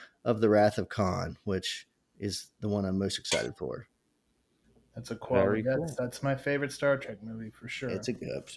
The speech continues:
Speaker 1: yeah. For,
Speaker 3: Well, if
Speaker 1: for
Speaker 3: tradition
Speaker 1: ninety percent of
Speaker 3: continues,
Speaker 1: people.
Speaker 3: there will be a, a Black Friday drop. I'll have to follow up on that one. But usually every year around Black Friday is when they get an abundance of movies, and most stores have been overflowing lately.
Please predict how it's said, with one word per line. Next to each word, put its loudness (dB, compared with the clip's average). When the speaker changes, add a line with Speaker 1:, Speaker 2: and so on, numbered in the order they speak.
Speaker 1:
yeah. 2
For, -8
Speaker 3:
Well, 8
if 8
Speaker 1:
for 6
Speaker 3:
tradition 8
Speaker 1:
ninety 6
percent 6
of 2
Speaker 3:
continues, 6
Speaker 1:
people. -2
Speaker 3:
there 12
will 8
be 6
a, 12
a 10
Black 8
Friday 10
drop. 6
I'll 8
have 4
to -2
follow 8
up 4
on 4
that 4
one. 2
But 0
usually 6
every 6
year 8
around 6
Black 8
Friday 10
is 4
when 2
they 6
get 6
an -2
abundance 6
of -2
movies, 0
and -2
most 8
stores 4
have 0
been 4
overflowing 4
lately. -2